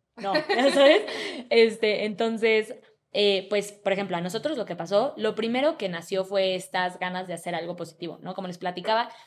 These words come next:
estaba terminando la carrera, estaba, eh, trabajando con ciertas organizaciones y todo, y, este, me buscó Dani, que justo es mi socia, y ella estudia biología, y s-, en su tesis se dio cuenta que la educación ambiental de su universidad, la verdad es que no tenía ningún,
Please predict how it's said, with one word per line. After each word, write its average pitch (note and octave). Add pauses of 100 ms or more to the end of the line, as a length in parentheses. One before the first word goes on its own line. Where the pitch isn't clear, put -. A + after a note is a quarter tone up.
(140)
estaba A#3+
terminando E3
la D#3
carrera, A3+
estaba, F#3
eh, - (120)
trabajando F3
con F3
ciertas E3+
organizaciones E3
y F#3
todo, A3+ (360)
y, A3
este, F#3+
me F3+
buscó F#3+
Dani, G#3+
que F#3+
justo F3
es F3
mi F#3+
socia, F#3 (500)
y G3
ella G3+
estudia F#3
biología, F3+ (260)
y F3+
s-, -
en F3+
su F3+
tesis F#3
se F#3
dio F#3
cuenta F3
que F3
la D#3 (220)
educación F3+
ambiental E3+
de F3
su F3
universidad, E3
la F3
verdad D#3+
es F3
que E3
no E3+
tenía F3+
ningún, E3+